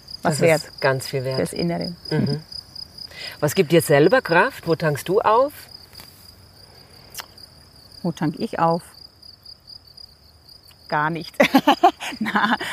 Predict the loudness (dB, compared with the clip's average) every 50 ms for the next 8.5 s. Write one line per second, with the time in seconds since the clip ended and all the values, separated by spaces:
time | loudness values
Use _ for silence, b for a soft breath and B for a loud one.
0 | B 0 2 2 4 4 6 6 6 6 4 4 4 2 2 2 2 2 2 2
1 | 0 -2 -2 -4 -2 0 0 0 0 0 0 4 4 4 4 2 0 2 4 4
2 | 4 4 2 2 2 2 2 2 2 4 4 4 2 2 0 -2 0 0 2 2
3 | 2 2 2 0 0 0 0 0 -2 -2 -2 -2 -2 -2 -2 -2 -2 0 0 -2
4 | -2 2 4 6 6 6 4 2 2 2 4 4 2 0 -2 -2 0 -2 -2 -2
5 | -2 0 0 2 2 2 0 0 0 0 2 2 2 2 0 -2 -4 -8 -14 B
6 | B B B B B B B B B -8 -4 -2 0 -2 0 2 2 4 4 2
7 | 2 2 2 2 4 4 4 4 4 4 4 2 2 2 2 2 2 2 2 2
8 | 0 0 -2 -2 -2 -2 -2 -2 -2 -4